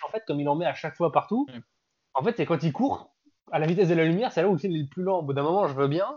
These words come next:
Speaker 1: mais bon, au bout d'un moment, j'ai les gars, c'est les scènes rapides et les plus lentes du film. Moi, au bout d'un moment, je... faut peut-être trouver une autre solution. Faut virer les speedsters ou faire quelque chose, mais si ça ralentit à chaque fois qu'il court, le film Flash, moi, j'y vais pas, hein. Moi, je vous le dis déjà tout de suite,
Speaker 2: <laughs>
Speaker 1: euh, je reste chez moi.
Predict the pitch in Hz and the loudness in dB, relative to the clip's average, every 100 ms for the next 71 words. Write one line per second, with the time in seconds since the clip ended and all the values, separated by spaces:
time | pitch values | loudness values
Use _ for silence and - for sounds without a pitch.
0 | - - 165 160 156 214 156 156 156 170 | -12 -16 -2 2 4 4 4 2 2 0
1 | 214 170 147 147 185 - _ _ _ _ | 0 -2 -2 -2 -2 -4 _ _ _ _
2 | - 160 170 190 190 185 196 170 143 160 | -2 0 2 4 4 4 2 2 2 0
3 | 170 160 151 240 208 160 160 135 135 143 | 0 -2 -6 -8 -6 -6 -4 -4 -4 -4
4 | 196 143 123 120 117 117 123 120 - 170 | -4 -2 -4 -2 -2 -4 -4 -6 -2 6
5 | 175 160 160 165 170 170 202 160 131 135 | 6 6 4 2 2 2 -2 -2 -6 -4
6 | 139 143 139 147 175 156 147 139 143 - | -2 -4 -6 -2 2 4 2 0 -4 -8
7 | - - 208 156 147 139 _ _ _ _ | -20 -4 -2 0 -4 -4 _ _ _ _
8 | _ _ _ 151 185 180 196 190 185 180 | _ _ _ 2 4 6 4 4 2 0
9 | 170 165 175 196 226 190 - 165 139 170 | 0 0 -2 0 0 0 -2 -4 0 0
10 | 156 185 202 170 143 143 135 117 117 127 | 2 2 0 0 -2 -2 -2 -4 -4 -4
11 | 139 143 143 143 147 202 - 180 190 240 | -2 0 0 0 0 0 4 2 2 -2
12 | 294 269 262 127 131 - 151 170 311 - | -4 0 4 6 4 6 6 6 2 0
13 | - 170 | 2 2